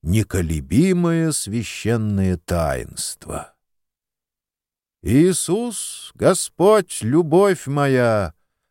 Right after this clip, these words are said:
умер сердце жар, да вспыхнет огонь, да вспыхнет любовь». В эту минуту под сводами церкви, от входа к алтарю,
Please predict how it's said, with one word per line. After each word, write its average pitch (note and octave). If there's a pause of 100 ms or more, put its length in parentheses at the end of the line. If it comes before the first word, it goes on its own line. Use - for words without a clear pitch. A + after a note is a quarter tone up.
(180)
умер G#3
сердце C#3
жар, A2+ (360)
да C#3
вспыхнет F#3
огонь, B2 (460)
да A2+
вспыхнет -
любовь». F2+ (1200)
В D2+
эту G2
минуту G2
под F2+
сводами F#2
церкви, F2+ (380)
от F#2
входа G#2+
к -
алтарю, F#2+